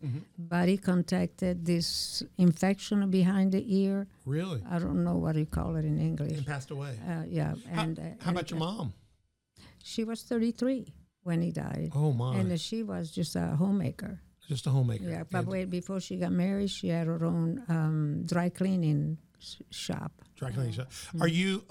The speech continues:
Speaker 1: are you an only daughter? Are there other
Speaker 2: No,
Speaker 1: siblings?
Speaker 2: there was another sister and one son that I never met 'cause he died when he was a year and a half.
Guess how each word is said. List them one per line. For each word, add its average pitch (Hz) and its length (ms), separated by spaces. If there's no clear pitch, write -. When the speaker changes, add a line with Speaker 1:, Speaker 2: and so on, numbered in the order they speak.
Speaker 1:
are 170 120
you 165 240
an 156 80
only 170 280
daughter? 185 420
Are 151 80
there 147 140
other 156 220
Speaker 2:
No, 208 40
Speaker 1:
siblings? 190 360
Speaker 2:
there 185 100
was 180 200
another 175 500
sister 208 520
and 170 320
one 180 280
son 175 640
that 160 220
I 156 80
never 160 300
met 160 300
'cause 156 220
he 165 100
died 147 460
when 160 120
he 151 60
was 147 180
a 156 120
year 147 300
and 147 140
a 135 40
half. 139 360